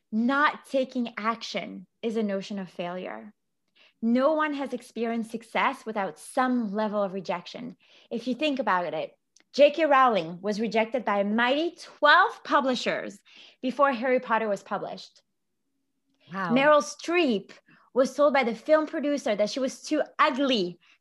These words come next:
Speaker 1: to star in Kingdom, in King Kong. Look at her now on the Oscar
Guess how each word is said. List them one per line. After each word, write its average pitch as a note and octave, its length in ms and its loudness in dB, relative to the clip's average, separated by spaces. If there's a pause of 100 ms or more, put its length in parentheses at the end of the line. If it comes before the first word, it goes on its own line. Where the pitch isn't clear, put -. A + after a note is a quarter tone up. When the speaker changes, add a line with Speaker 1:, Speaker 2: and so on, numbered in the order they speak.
Speaker 1:
to C#4+ 100 -4
star C4 240 2
in B3 100 0
Kingdom, B3 480 0 (140)
in A#3 220 -4
King C#4 300 -4
Kong. F#3 440 0 (340)
Look C4 140 2
at C#4+ 140 4
her C4+ 140 2
now G3 380 2 (300)
on C#4 200 4
the C4 100 6
Oscar G3 680 2